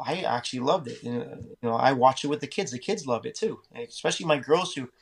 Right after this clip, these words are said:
they get to look up to, you know, women fighting ghosts, you know, you know, Frozen, you know, I, I,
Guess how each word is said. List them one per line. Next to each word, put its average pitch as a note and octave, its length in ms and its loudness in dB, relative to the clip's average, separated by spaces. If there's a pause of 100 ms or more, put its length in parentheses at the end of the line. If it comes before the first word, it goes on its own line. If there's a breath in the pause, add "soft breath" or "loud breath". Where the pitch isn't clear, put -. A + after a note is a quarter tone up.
(160)
they C#3+ 140 0
get D3+ 260 0
to - 80 -6
look D3+ 240 4
up C#3+ 160 0
to, C3 360 -6
you C#3+ 80 -6
know, A#2 260 -2
women C#3 500 0
fighting C#3+ 360 2
ghosts, D3 500 4 (400)
you C#3+ 140 -2
know, A#2+ 340 0 (560 soft breath)
you C3+ 80 -4
know, A#2 140 2
Frozen, D3 580 4
you C3 80 -4
know, C3+ 60 0
I, C#3 120 4
I, - 260 0